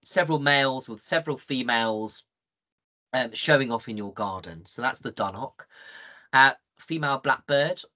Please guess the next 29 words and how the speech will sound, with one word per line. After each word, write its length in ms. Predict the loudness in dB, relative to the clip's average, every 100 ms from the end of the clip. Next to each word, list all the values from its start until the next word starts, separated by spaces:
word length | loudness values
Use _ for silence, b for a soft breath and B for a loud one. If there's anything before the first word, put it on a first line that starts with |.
| _ _ _
Now, 100 | -6
blackbirds 720 | 2 0 0 -4 -2 -4 -8
will 360 | -6 -4 -6 -8 _ _ _ _ _ _
just 540 | -4 2 2 0 -12
be 100 | -10
starting 520 | -8 0 2 2 -2 -12
to 100 | -12
sing 560 | -4 0 2 0 -12 -4
very 380 | 0 0 0 -4
soon. 500 | -6 -4 -4 -4 -8
You 80 |
should 240 | -12 -10 -12
start 320 | -4 -2 -2
to 80 | -6
hear 220 | -6 -6
the 80 | -6
beautiful 400 | -4 -4 -4 -8
kind 160 | -6
of 80 | -8
fluty 500 | -8 -2 0 0 -4
song 260 | -4 -2 0
of 60 |
the 60 | -2
blackbird 440 | -2 -4 0 -2
very 200 | 0 -4
soon. 260 | -2 -2 -2
This 160 | -2 -2
is 80 |
a 60 | -4